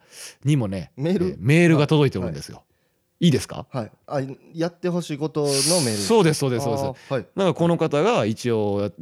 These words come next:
Speaker 1: えー、ファンキーのコーナーで、
Speaker 2: はい。
Speaker 1: 我々二人にやってほしいことっていうのがあるみたいなんで、
Speaker 2: あ、ありがとうございます。
Speaker 1: 第二回「やってみようファンキー」のコーナーでは、この方の投稿をしたいと思います。
Speaker 2: はい。はい、お願いします。
Speaker 1: はい。えー、背景、ムジャラジ様へ。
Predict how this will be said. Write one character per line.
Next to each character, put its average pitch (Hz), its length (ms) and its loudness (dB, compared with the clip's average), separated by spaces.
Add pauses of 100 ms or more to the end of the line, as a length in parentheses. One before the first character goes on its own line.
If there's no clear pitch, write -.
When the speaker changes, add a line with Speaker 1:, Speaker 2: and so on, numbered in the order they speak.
Speaker 1:
え 92 200 -6
ー、 - 20 -10
フ 127 80 -2
ァ 123 60 0
ン 117 80 -4
キ 107 140 -4
ー - 20 -2
の 95 80 -6
コ 110 140 -4
ー - 20 -4
ナ 101 140 -2
ー - 20 -2
で、 165 400 -2
Speaker 2:
は 110 160 -12
い。 90 60 -6
Speaker 1:
我 104 220 0
々 107 120 0
二 - 20 -10
人 156 180 0
に 220 280 -2 (220)
や 127 80 2
っ - 40 0
て 139 100 0
ほ 123 80 2
し 123 120 0
い - 20 2
こ 113 120 -2
と 95 80 -4
っ - 20 -6
て - 160 -2
い - 40 4
う - 20 2
の 117 120 0
が 107 80 -2
あ 104 40 0
る 117 80 0
み 123 100 0
た 117 80 0
い 110 60 0
な 98 100 -4
ん 107 60 -2
で、 160 80 2
Speaker 2:
あ、 - 20 4
あ 113 80 2
り 120 60 -8
が 117 60 -8
と 107 60 -6
う - 20 -4
ご - 20 -4
ざ - 200 -4
い 120 40 -6
ま 127 60 -4
す。 - 20 4
Speaker 1:
第 190 180 4
二 160 100 2
回 147 180 2
「や 123 80 2
っ - 20 -12
て - 400 -2
み 139 100 2
よ 143 140 2
う - 20 0
フ 139 80 0
ァ 139 80 4
ン 131 60 2
キ 120 100 -2
ー」 - 20 0
の 110 80 0
コ 113 120 -2
ー - 20 0
ナ 107 80 0
ー 104 40 -2
で 156 100 0
は、 117 160 0
こ - 140 -2
の 123 340 0 (100)
方 120 240 -2
の 143 300 0 (240)
投 117 200 -2
稿 110 380 0
を - 120 -6 (180)
し 98 80 -6
た 123 100 4
い 101 60 -2
と 90 80 -6
思 80 100 -6
い - 40 -10
ま 71 120 -12
す。 - 100 -18
Speaker 2:
は 123 80 -6
い。 120 40 -6
は - 60 -14 (140)
い、 95 40 -12
お - 20 -12
願 87 100 -12
い - 40 -14
し - 100 -20
ま 78 100 -14
す。 - 20 -10
Speaker 1:
は - 60 2
い。 - 60 -6 (720)
え 87 580 -8
ー、 - 120 2
背 196 60 0
景、 95 340 -4 (160)
ム 113 140 -2
ジ 117 80 2
ャ - 20 0
ラ 107 100 0
ジ 95 100 -6
様 80 300 -6
へ。 - 100 -20